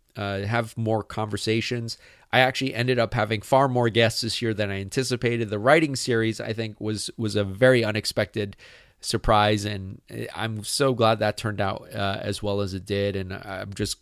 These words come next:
grateful to all the guests who've been on the show this year and just speaking to amazing people who are doing amazing things. So, uh, I'm contemplating whether or not I wanna have more conversations. Uh, again, this is not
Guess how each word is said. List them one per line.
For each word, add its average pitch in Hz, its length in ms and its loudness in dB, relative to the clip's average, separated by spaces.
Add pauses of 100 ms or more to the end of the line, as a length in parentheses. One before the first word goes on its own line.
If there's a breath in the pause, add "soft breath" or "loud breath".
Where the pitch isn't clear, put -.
(140)
grateful 110 440 0
to 110 100 -6
all 104 220 0
the 104 80 -4
guests 98 300 -2
who've 101 200 -6
been 95 140 -6
on 95 160 -6
the 95 80 -6
show 98 260 -4
this 95 240 -4
year 98 260 -6
and 90 200 -12 (340 loud breath)
just 180 160 0
speaking 202 400 -4
to 110 340 4 (160)
amazing 123 640 0
people 113 300 -2
who 104 80 -2
are 104 120 0
doing 101 280 -4
amazing 95 400 -8
things. 87 420 -10
So, 92 360 -6 (320 loud breath)
uh, 95 180 -2
I'm 123 160 0
contemplating 139 800 -2
whether 113 260 0
or 110 60 -2
not 110 180 -2
I 107 40 -4
wanna 107 220 -4
have 101 200 -6
more 101 160 -6
conversations. 107 1040 -4 (400 soft breath)
Uh, 107 160 -8
again, 123 520 0
this 135 220 -2
is 127 140 -6
not 135 580 0